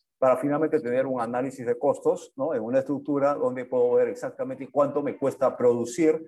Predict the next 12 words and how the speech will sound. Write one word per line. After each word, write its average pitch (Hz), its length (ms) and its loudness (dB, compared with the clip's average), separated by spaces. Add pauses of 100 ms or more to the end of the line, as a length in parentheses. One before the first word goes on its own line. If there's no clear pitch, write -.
(280)
por 160 180 6
ejemplo, 127 640 4
en 117 80 0
un 110 80 -2
momento 123 380 0
determinado, 139 840 0 (220)
¿no? 127 260 -6
Este, 120 380 -6
un, 123 280 -6
un, 107 220 -6
un 120 220 -6
lapicero, 110 460 0